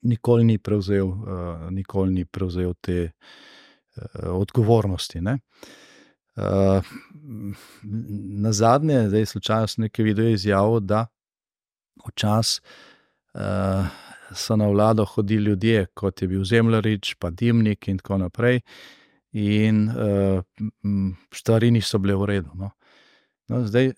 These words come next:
zdaj sta na vladi Golob pa Brecelj, ne, ki je končno prevzel nek, nek svet,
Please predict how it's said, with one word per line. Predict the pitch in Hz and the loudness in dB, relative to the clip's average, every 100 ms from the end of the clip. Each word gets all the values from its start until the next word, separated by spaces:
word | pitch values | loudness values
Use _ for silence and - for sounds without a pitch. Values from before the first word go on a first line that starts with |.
| - | -6
zdaj | 113 107 120 | -4 -2 -2
sta | - | 2
na | 120 110 | 2 4
vladi | 107 107 117 | 4 4 2
Golob | 113 107 113 - _ | 2 2 2 0 _
pa | 101 | -2
Brecelj, | 98 90 - 135 | 0 -4 -2 -2
ne, | 123 113 | 0 -2
ki | - 98 | -4 -2
je | 92 82 - _ | -2 -4 -10 _
končno | - 95 - 92 | -2 -2 -2 -4
prevzel | 95 90 98 113 | -4 -2 0 0
nek, | 107 95 - - | -2 -4 -10 -10
nek | 92 92 - | -6 -4 -2
svet, | - 117 | 0 2